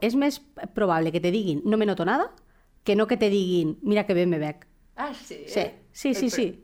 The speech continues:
Speaker 2: ha de ser desagraït d'entrada.
Speaker 1: No,
Speaker 2: Bueno,
Speaker 1: no, perquè tu ja ho saps.
Speaker 2: ja,
Speaker 1: Al
Speaker 2: ja
Speaker 1: principi
Speaker 2: esteu
Speaker 1: sí que,
Speaker 2: acostumats,
Speaker 1: jo me'n
Speaker 2: clar.
Speaker 1: recordo, al principi que jo me quedava una mica feta a pols, no? Quan entrava algú i deies, «Jolín, ara tinc una revisió, segur que,
Speaker 2: Clar.
Speaker 1: segur que no s'ho veu, que no». Però, clar, després amb la foto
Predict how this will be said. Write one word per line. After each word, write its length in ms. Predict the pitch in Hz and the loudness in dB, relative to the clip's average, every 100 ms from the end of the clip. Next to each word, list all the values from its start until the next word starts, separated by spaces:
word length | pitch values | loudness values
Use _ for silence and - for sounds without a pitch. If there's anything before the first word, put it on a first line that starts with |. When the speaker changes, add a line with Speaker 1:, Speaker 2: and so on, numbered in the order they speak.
| - | -6
Speaker 2:
ha 100 | 214 | -4
de 80 | 208 | -4
ser 160 | 285 | -6
desagraït 540 | 277 294 202 175 226 175 | -8 -6 -6 -6 -6 -10
d'entrada. 560 | 170 185 180 175 170 | -12 -8 -6 -6 -2
Speaker 1:
No, 200 | 262 370 339 | 2 4 2
Speaker 2:
Bueno, 160 | - | 2
Speaker 1:
no, 160 | 233 320 220 | 2 2 2
perquè 260 | 220 220 | 2 0
tu 60 | 196 | 2
ja 100 | 302 | 0
ho 60 | 262 | 2
saps. 220 | 208 185 | 0 2
Speaker 2:
ja, 80 | 214 | 2
Speaker 1:
Al 80 | 214 | 4
Speaker 2:
ja 80 | 233 | 4
Speaker 1:
principi 280 | 214 277 - | 4 4 2
Speaker 2:
esteu 40 | |
Speaker 1:
sí 200 | 208 247 254 | 2 2 2
que, 100 | 220 | 2
Speaker 2:
acostumats, 220 | 202 180 196 | 2 2 0
Speaker 1:
jo 60 | |
me'n 120 | 247 | 2
Speaker 2:
clar. 100 | 302 | 2
Speaker 1:
recordo, 240 | 202 208 240 | 2 2 2
al 100 | 190 | 2
principi 380 | 180 175 196 277 | -2 -2 -2 -2
que 80 | |
jo 60 | 208 | 0
me 80 | 202 | 0
quedava 200 | 220 202 | 0 0
una 120 | 185 | 0
mica 500 | 175 175 170 160 156 - - | 0 0 0 0 -2 -6 -12
feta 240 | - 160 | -8 -6
a 100 | 151 | -4
pols, 260 | 180 160 151 | -2 -4 -4
no? 120 | 170 | -4
Quan 140 | 180 160 | -2 -2
entrava 320 | 160 185 196 | 0 2 2
algú 200 | 175 220 | 2 0
i 80 | 208 | 0
deies, 320 | 170 - - | -2 -4 -8
«Jolín, 400 | - 165 165 196 | -6 -4 -4 -6
ara 200 | 214 220 | -4 -4
tinc 140 | - 196 | -4 -2
una 160 | 190 | 0
revisió, 440 | 190 196 185 233 240 | 0 -2 0 0 0
segur 300 | 220 175 175 | 0 -2 -2
que, 380 | 196 180 175 - - - | -2 -2 -4 -6 -18 -20
Speaker 2:
Clar. 200 | - 208 | -16 -8
Speaker 1:
segur 240 | 208 202 202 | 0 2 2
que 100 | 208 | 2
no 120 | 196 | 2
s'ho 180 | 190 190 | 0 0
veu, 460 | 208 262 262 254 254 | 4 4 4 4 2
que 100 | 196 | -2
no». 200 | 196 - - _ _ _ - | -2 -6 -16 _ _ _ 0
Però, 160 | 190 | 0
clar, 180 | 196 262 | 2 0
després 300 | 202 - 202 | 0 -2 0
amb 140 | 294 254 | 2 2
la 100 | 175 | 0
foto 600 | - 247 247 190 349 | 0 -2 0 -2 -4